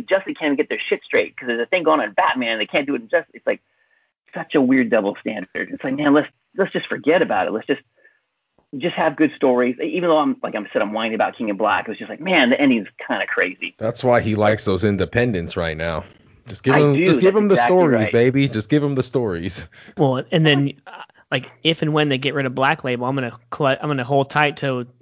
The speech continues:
Speaker 3: a lot of those stories that I've read since they've had it, you know, like, from the
Speaker 1: Mm-hmm.
Speaker 3: Harleen to the Batman
Speaker 1: Mm-hmm.
Speaker 3: Damned. Like, I, I like most of those stories,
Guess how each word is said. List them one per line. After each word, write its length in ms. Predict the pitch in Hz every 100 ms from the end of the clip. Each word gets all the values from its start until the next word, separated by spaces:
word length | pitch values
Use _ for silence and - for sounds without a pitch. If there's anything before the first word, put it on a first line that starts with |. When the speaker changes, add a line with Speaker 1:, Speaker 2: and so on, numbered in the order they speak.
| -
Speaker 3:
a 40 |
lot 180 | 135 131
of 60 | 123
those 120 | 123
stories 340 | - 131 127
that 120 | 131
I've 180 | 123 120
read 300 | 131 127 120
since 240 | - 131 127
they've 140 | 117
had 220 | 139 143
it, 120 | 110
you 100 | 117
know, 240 | 120 113 131 - - -
like, 100 | 135
from 200 | - 135
the 40 |
Speaker 1:
Mm-hmm. 120 | 123 135
Speaker 3:
Harleen 680 | 135 123 135 143 143 143 139 - _
to 120 | - 147
the 80 | 123
Batman 460 | 127 135 139 135
Speaker 1:
Mm-hmm. 80 | 143
Speaker 3:
Damned. 440 | 120 123 135 139
Like, 140 | 135 131
I, 180 | 175 - -
I 80 | 147
like 240 | 202 269 - _ 151
most 240 | 139 131
of 60 | 131
those 180 | 120
stories, 580 | - 131 98 92 107 -